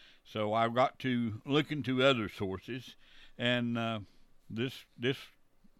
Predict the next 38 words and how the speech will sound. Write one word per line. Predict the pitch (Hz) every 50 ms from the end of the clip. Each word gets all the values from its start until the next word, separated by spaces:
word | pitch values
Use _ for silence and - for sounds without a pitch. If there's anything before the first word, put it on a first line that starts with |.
| - _ _ _ _ - 98 90 - - - -
what | 127 127
I'm | 127 123 123
gonna | 123 123 120
speak | 113 - - 143 139 113 127
about | 123 123 127 127 -
today | - - 104 107 107 107 104 135 156 135 98 - - - -
<laughs> | - - _ -
just | 113 107 - -
sort | - 127 123 117
of | 113 107
jumped | 95 107 120 120 113 - -
out | 123 123 120 120 117
at | 113 104 -
me. | 101 98 110 117
And | 120
it | 120 123 120 117 107
goes | 120 143 175 156 156
along | 180 190 185 175 170 170 180 170 147
with | 131 131 127 -
what | - 143 147 127 -
we | 135 131 123 104
have | 117 123 117 110 104 98 101
been | 117 151 180 175 147
studying. | - - - 95 87 85 85 87 98 113 123 120 - - - - - - - _ -
Uh, | 104 104 101 101 101 101
we're | 101 104
going | 110 117 127 131 123 120
back | 120 120 113 -
into | 127 123 120 104 104 101 80
Exodus. | 92 107 127 139 - - - 87 80 85 113 - - - _ _ _ _ _ _ _ - - _ - -
But | - 110 113 117 117
it's | 113 101 -
six | - - 196 208 - - - -
reminders | 202 202 190 170 147 123 113 110 107 104 104 110 113 127 135 123 110
of | 104 95 80
who | - 135 147 170 170
God | 139 131 135 139 139 147 143 131
is | 104 98 95 95 87 85 90 104 107 - -